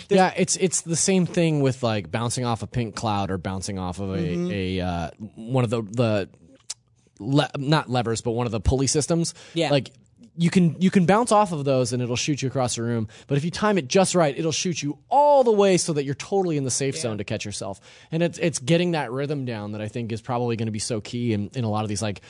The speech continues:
Speaker 2: speed runs or special runs, you know?
Speaker 1: There's a movement mechanic that the B-side of the final chapter of the story introduces. And that, the fi-, the B-side of the final chapter of the story took me over,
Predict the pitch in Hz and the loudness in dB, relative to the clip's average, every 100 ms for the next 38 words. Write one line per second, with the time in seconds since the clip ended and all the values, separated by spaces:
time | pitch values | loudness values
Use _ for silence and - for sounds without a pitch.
0 | - - - 143 131 117 107 107 - 110 | -16 -8 2 4 4 2 0 -4 -4 -4
1 | 131 104 95 104 113 107 113 - 156 175 | -2 -4 -6 -10 -8 -8 -8 -8 -2 -2
2 | 180 208 180 170 175 180 170 156 - 143 | 0 0 2 2 2 0 -2 -4 -6 -6
3 | 131 127 - - _ _ 147 139 135 135 | -6 -8 -14 -20 _ _ -6 -4 -4 -6
4 | - 147 147 139 131 175 214 - 143 127 | -12 -8 -6 -6 -4 -2 0 0 0 0
5 | 131 131 127 156 135 139 - - - 151 | -2 -4 -4 -6 -4 -6 -6 -14 -6 -2
6 | 160 170 175 156 - 143 143 156 135 131 | 0 -2 -2 -4 -4 -4 -4 -6 -6 -6
7 | 135 - 147 139 131 120 107 - _ _ | -8 -8 -6 -6 -6 -6 -10 -14 _ _
8 | 165 156 160 160 151 135 123 123 - - | -4 -2 2 2 2 0 -4 -4 -6 -8
9 | _ - 156 190 214 _ - - - - | _ -6 0 0 -2 _ -20 -20 -20 -14
10 | 240 170 233 233 190 180 - - 277 330 | -6 0 2 2 2 -2 -2 2 4 4
11 | 311 277 247 - 240 240 233 202 196 170 | 4 4 2 0 0 2 2 2 2 -2
12 | 175 180 165 156 147 - 156 160 151 147 | -2 0 0 0 -2 -4 -2 -2 -4 -6
13 | _ _ _ _ _ _ _ _ _ - | _ _ _ _ _ _ _ _ _ 4
14 | 233 285 269 | 6 6 2